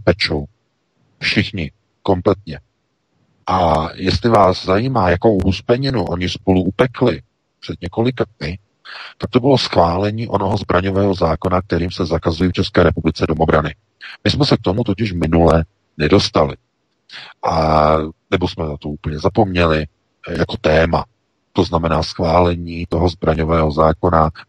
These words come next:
r-, zákazy těch domobran a tak dále, tak dále. Takže oni to, chlapci, všechno schválili.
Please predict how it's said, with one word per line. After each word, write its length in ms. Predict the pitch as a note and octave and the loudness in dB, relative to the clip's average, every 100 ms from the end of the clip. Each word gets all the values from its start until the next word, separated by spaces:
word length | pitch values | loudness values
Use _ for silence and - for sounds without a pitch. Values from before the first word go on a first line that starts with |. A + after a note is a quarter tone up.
| - | -8
r-, 320 | D#2+ D#2 D#2+ | -6 -2 0
zákazy 460 | D#2+ E2 F#2+ E2+ E2+ | 2 2 2 -2 -2
těch 180 | D#2+ | -2
domobran 440 | D#2 E2 D#2+ D#2+ D#2+ | 0 0 2 2 2
a 100 | D2+ | 0
tak 140 | E2+ | -2
dále, 200 | E2 D2+ | 0 0
tak 140 | - D#2+ | 0 0
dále. 320 | D2+ D2 C#2+ - - _ | 2 2 2 -2 -20 _
Takže 220 | G2 A2 - | -2 -2 0
oni 160 | C#3+ D3+ | 0 2
to, 120 | D#3+ | 2
chlapci, 560 | - B2 A#2+ - C#3+ | 4 2 0 -10 -8
všechno 440 | C3+ - A#2+ C3 C#3+ | -6 -6 -6 -4 -6
schválili. 680 | - B2 G#2+ A2+ C#3+ C#3 | -2 2 4 4 4 2